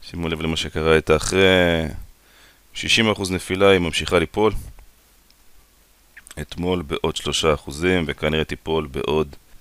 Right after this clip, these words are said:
כמה אחוזים היום. אבל בואו עכשיו נחזור לתיק שלנו.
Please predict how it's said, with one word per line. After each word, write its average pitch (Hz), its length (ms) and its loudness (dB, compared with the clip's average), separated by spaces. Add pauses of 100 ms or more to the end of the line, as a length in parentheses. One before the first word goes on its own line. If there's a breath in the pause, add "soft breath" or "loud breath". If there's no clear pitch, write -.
(140)
כמה 78 300 4
אחוזים 71 380 -8
היום. 67 200 -8
אבל 107 240 4 (920 loud breath)
בואו 120 180 4
עכשיו 113 200 0
נחזור 98 260 0
לתיק 92 200 0
שלנו. 98 300 0